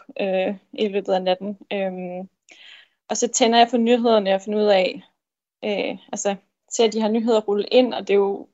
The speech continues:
forfærdeligt. Øh, jeg vækker min kone, og så bruger vi egentlig bare morgenen på, altså, at forsikre alle,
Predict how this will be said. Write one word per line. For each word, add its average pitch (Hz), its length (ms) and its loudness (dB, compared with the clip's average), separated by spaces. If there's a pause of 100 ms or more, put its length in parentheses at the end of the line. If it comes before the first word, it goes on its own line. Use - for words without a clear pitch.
forfærdeligt. 208 720 4
Øh, 196 240 2
jeg 196 140 2
vækker 208 240 2
min 220 200 0
kone, 220 580 0
og 185 300 0 (640)
så 220 120 -4
bruger 220 180 8
vi 226 100 4
egentlig 220 260 4
bare 190 260 4
morgenen 220 520 2
på, 214 380 2 (160)
altså, 208 340 0 (120)
at 220 140 -6
forsikre 240 540 4
alle, 233 320 4